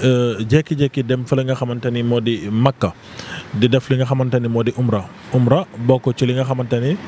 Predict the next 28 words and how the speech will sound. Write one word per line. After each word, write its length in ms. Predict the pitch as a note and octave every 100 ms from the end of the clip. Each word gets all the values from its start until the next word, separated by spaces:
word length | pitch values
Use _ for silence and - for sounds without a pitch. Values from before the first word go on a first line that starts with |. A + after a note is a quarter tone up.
| - - -
du 80 | E3+
ma 100 | F#3+
ne 60 |
ci 100 | F3+
ay 80 | F#3+
ponk 260 | E3+ F#3 F3
l'islam 340 | E3+ E3+ D#3
la, 80 | D3
waaye 220 | D3 D3+
bokk 220 | D3+ E3+
na 80 | E3
ci 100 | D3
liy 140 | E3 E3
gën 140 | G3
a 40 | F#3
dëgëral 300 | F3 D#3+ C#3
sa 100 | C#3+
diine. 320 | C3+ C3+ G#2 - - - -
Bi 80 | E3
nga 120 | C#4+
gisee 220 | A3 G3
vidéo 300 | D#3 D3 C#3
yooyu, 220 | C3 B2 B2
ban 100 | A3+
njàngat 220 | G#3+ D3
nga 100 | A#2+
ci 80 |
am? 60 | A#2